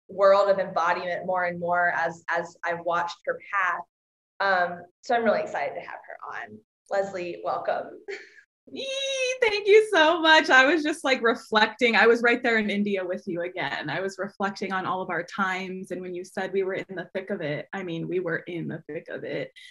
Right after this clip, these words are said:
Speaker 2: of our
Speaker 1: Ooh.
Speaker 2: own awakening, of our own healing. And I'm so honored. I have full body chills, and I am so honored to be here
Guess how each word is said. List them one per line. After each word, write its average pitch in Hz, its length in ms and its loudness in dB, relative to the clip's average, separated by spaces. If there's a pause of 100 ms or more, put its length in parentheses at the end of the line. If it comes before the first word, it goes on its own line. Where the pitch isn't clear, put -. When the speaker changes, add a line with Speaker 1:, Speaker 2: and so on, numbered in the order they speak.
(180)
Speaker 2:
of 202 160 -2
our 196 160 6
Speaker 1:
Ooh. 208 140 12
Speaker 2:
own 202 100 4
awakening, 190 720 -2
of 185 120 0
our 185 180 4
own 190 200 -2
healing. 185 640 -4
And 196 100 -8
I'm 185 200 -10
so 233 500 -2
honored. 185 640 -2
I 220 80 -2
have 202 180 -4
full 214 180 2
body 208 280 2
chills, 180 560 0
and 185 140 -2
I 185 100 -4
am 190 220 -2
so 208 280 0
honored 190 360 -2
to - 100 -18
be 185 240 -4
here 180 400 -4